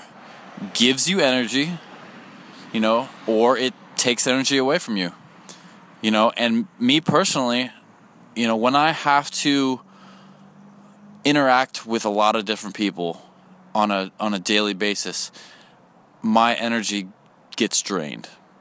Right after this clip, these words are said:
and I need the time alone to recharge my batteries. And on the opposite spectrum,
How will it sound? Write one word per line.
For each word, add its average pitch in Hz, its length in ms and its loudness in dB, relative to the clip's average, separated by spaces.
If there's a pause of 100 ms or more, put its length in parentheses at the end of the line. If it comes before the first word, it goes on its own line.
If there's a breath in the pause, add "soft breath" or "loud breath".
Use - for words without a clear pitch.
(140)
and 92 640 -4 (220)
I 107 160 2
need 127 480 0
the 113 80 -2
time 110 340 0
alone 127 500 0
to 113 300 -2
recharge 113 540 0
my 110 160 -4
batteries. 98 580 -2 (1700 loud breath)
And 127 580 2 (640)
on 123 140 4
the 117 100 0
opposite 156 500 2
spectrum, 117 600 0